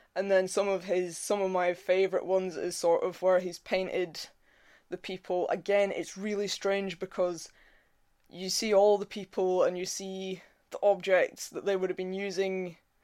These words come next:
in these ceremonies, these ceremonial paintings. Um, they have their objects, there's sort of posts coming out of the ground, carved posts and things like that, but there is no ground,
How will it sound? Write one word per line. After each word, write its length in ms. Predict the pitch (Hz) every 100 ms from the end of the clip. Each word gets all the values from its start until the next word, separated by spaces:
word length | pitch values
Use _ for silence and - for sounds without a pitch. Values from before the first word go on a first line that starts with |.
| _ _ _
in 160 | - 196
these 180 | 180 170
ceremonies, 600 | - 190 190 185 185 170
these 140 | 185
ceremonial 640 | - 196 196 185 185 196 185
paintings. 760 | - 170 170 156 123 - - - - - _ -
Um, 340 | 180 185 175
they 140 | 170 180
have 420 | 175 170 175 156
their 240 | 175 165
objects, 460 | - 175 175 170 -
there's 220 | 180 175
sort 300 | - 175 -
of 180 | 175 -
posts 580 | - 190 185 - - -
coming 360 | - 196 175 185
out 200 | 185 -
of 80 |
the 80 | 185
ground, 480 | 170 190 180 180 180
carved 460 | - 180 185 180 -
posts 500 | 185 185 185 - -
and 160 | 180
things 200 | 185 185
like 120 | 175
that, 160 | - 175
but 120 | -
there 140 | 185 185
is 120 | 175
no 140 | 190
ground, 640 | 180 185 180 180 180 175